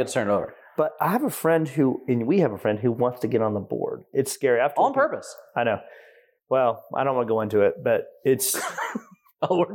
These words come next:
Speaker 1: going into it. <laughs>
Speaker 2: there, I mean, I've advised people to not do it because, A, everyone has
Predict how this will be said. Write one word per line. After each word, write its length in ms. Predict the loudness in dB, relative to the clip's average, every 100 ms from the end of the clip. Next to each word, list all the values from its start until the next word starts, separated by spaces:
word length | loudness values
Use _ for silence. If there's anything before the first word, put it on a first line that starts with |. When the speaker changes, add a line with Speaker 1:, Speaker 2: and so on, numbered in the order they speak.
| -2
Speaker 1:
going 240 | 0 0
into 320 | -4 -4 -2
it. 240 | 0 0 -2 -20 _ _ -10
<laughs> 580 | -10 _ -18 _ -4
Speaker 2:
there, 460 | 2 4 4 2 -2 -14 -4 -4 -4 -10 -2
I 140 | 0
mean, 380 | 2 2 2 -4 _ _ _ _ _ -4
I've 260 | -2 0
advised 800 | -2 0 0 2 2 2 0 -2
people 540 | -2 2 2 2 -2 -6
to 100 | -2
not 240 | 0 0
do 140 | 0 0
it 100 | 0
because, 680 | -2 -2 -2 2 0 -2 -10 _ _ _ -6
A, 220 | 0 2
everyone 300 | 2 2 -2
has 280 | 0 -4 -4